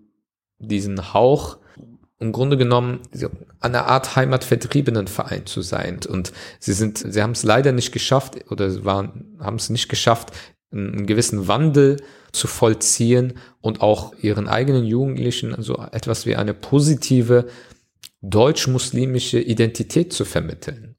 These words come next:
Das ist ein, ein großer Manko, was wir nachholen müssen. Und wenn man das wirklich schaffen würde, dann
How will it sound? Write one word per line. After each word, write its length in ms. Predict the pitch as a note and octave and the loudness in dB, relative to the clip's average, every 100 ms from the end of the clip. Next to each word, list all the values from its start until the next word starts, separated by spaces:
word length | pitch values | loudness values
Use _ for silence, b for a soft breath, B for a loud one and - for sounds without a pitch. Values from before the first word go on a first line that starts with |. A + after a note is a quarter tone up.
| b - | b -16
Das 460 | - - G#2 - | -14 -2 -2 0
ist 260 | - - - | -2 -2 -4
ein, 320 | C#3+ A#2 A#2 | -4 -4 -4
ein 180 | B2 A2 | -4 -4
großer 500 | A2 A#2+ - C#3 A#2+ | 2 2 4 4 4
Manko, 540 | G#2+ G#2 D3+ - D#3+ | 2 0 0 0 2
was 180 | B2+ - | 2 2
wir 100 | A#2 | 2
nachholen 680 | G#2 C3 - - F2+ E2+ D#2+ | 2 -2 -4 -2 -2 -2 -8
müssen. 320 | F2+ - C3+ B B B | -10 -8 -10 B B B
Und 120 | G2+ | 0
wenn 120 | G#2+ | 2
man 160 | F3+ D#3+ | 4 4
das 320 | C3 - - | 4 2 0
wirklich 300 | B2+ - G#2+ | -2 0 -4
schaffen 420 | - B2+ - G#2+ | -2 -2 -2 0
würde, 320 | A#2 F3 - F2 | 2 2 0 -2
dann 260 | G#2+ - | -2 -6